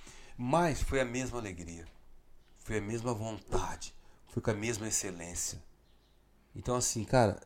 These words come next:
não é questão de número, não é questão de, de o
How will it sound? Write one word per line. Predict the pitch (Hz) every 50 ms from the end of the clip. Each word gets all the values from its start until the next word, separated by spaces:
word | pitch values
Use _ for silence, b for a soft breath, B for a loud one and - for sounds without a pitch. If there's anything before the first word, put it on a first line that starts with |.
| - -
não | - 110 117 123 120 117
é | 117 117
questão | - - 104 - - 101
de | 95 95
número, | 95 95 95 92 90 87 87 - - b b b b b b b b b
não | 113 117 117 113
é | 117 117
questão | - - 110 98 - - - 104 104 98
de, | 85 90 95 95 90
de | 85 92 92 - - b b b b b
o | b